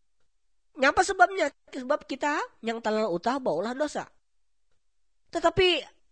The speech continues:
Alkitab menyembatakan, karena singganalan perhatian Allah kepada kita tuh,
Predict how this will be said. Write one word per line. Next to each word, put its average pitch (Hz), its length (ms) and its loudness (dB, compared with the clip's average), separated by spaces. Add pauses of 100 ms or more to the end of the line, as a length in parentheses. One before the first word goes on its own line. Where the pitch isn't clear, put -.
Alkitab 269 400 -2
menyembatakan, 214 880 -2 (720)
karena 302 320 4
singganalan 311 1200 2
perhatian 240 400 -2
Allah 254 240 -2
kepada 240 240 -4
kita 247 320 -2
tuh, 170 160 -8